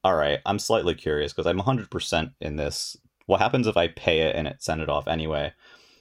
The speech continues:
And it seems like what it does, at least if you're in, at least if you're at a hundred percent, it'll bring you back, like, a random decoration for the locker. Um,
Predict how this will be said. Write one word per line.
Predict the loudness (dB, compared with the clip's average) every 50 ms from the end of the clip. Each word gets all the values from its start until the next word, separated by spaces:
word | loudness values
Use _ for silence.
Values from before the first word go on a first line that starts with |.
| -6 -2
And | 0
it | 0 0 -2
seems | -2 0 0 2 2 2
like | 2 2 2 2 0 -2 -10 -20 -20 _ _ _ _ _
what | 0 2 2 4
it | 4 2 0 0
does, | 0 2 4 4 4 2 2 0 -2 -8 -12 -14 _ -2
at | 0 0 2
least | 2 2 2 2
if | 0 0
you're | 2 2 2 2
in, | 2 0 -4 -6 -6
at | -6 _ _ _ _ _ _ _ _ _ _ -2 0 0 2 2
least | 0 0 0 -2
if | -2 0
you're | 2 4 4
at | 4 4 2
a | 2 0
hundred | 0 0 0 0 -2 0
percent, | -2 -4 -2 0 0 0 0 -2 -6 _ _ _ _ _ _ _ _ -20 -20 _ _ -4 -2
it'll | 0 2 2 2
bring | 2 2 0 0 2
you | 0 0
back, | 2 2 2 2
like, | 0 0 0
a | 0 0
random | 0 -2 -2 -2 -2 -4 -2
decoration | -2 -2 -2 0 -2 -2 -2 -4 -4 -6 -6 -6 -6 -6 -6
for | -2 0 0 0
the | 2
locker. | 0 2 0 0 0 0 0 0 0 -4 -8 _ _ -20 _ _ _ _ _ _ _ -4
Um, | 0 2 2 2 2 0 0 -4 -8 -10 -12